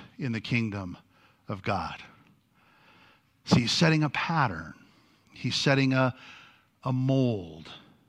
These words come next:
He's casting for them a better way to behave, a new set of values and priorities, which have to do with not clamoring for, for power and for attention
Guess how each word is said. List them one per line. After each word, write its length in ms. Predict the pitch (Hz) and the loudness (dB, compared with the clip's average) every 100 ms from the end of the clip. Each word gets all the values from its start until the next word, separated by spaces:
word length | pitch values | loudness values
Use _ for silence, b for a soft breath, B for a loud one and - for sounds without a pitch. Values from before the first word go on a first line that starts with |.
| _ _ _ | _ _ _
He's 380 | - 151 131 - B B B - | 0 2 2 -2 B B B -2
casting 680 | - - 185 170 - 156 139 | 6 10 10 8 4 4 4
for 200 | 135 123 | 2 2
them 320 | 120 117 110 B B B - | 4 2 -2 B B B -2
a 120 | 131 | 0
better 440 | 101 - 147 160 143 | 0 4 4 6 4
way 300 | 135 139 135 | 4 4 4
to 160 | - | 2
behave, 380 | 123 123 139 131 | 0 4 4 4
a 60 | 139 | 2
new 460 | 139 151 165 175 | 4 6 6 6
set 300 | - 175 151 | 6 6 6
of 100 | 143 | 6
values 760 | 117 135 143 139 135 131 117 - B B B B - | 6 6 8 6 2 0 0 -4 B B B B -6
and 160 | 123 | -6
priorities, 720 | - 127 123 123 117 104 95 120 | 4 6 8 4 2 -2 -2 -2
which 200 | 120 - | 0 6
have 260 | 143 131 | 6 6
to 100 | 117 | 2
do 160 | 117 131 | 2 2
with 180 | 123 135 | 0 4
not 320 | 143 165 151 b b b b b b | 8 10 8 b b b b b b
clamoring 840 | - - 170 175 180 180 160 151 139 | 0 2 8 12 12 12 10 8 6
for, 280 | - 139 - | 6 6 6
for 260 | - 147 | 4 2
power 580 | 117 - 170 170 165 151 | 4 6 10 10 10 10
and 140 | 135 | 8
for 220 | - 147 131 | 6 4 4
attention 720 | - - 175 170 - 156 | 2 6 8 10 8 6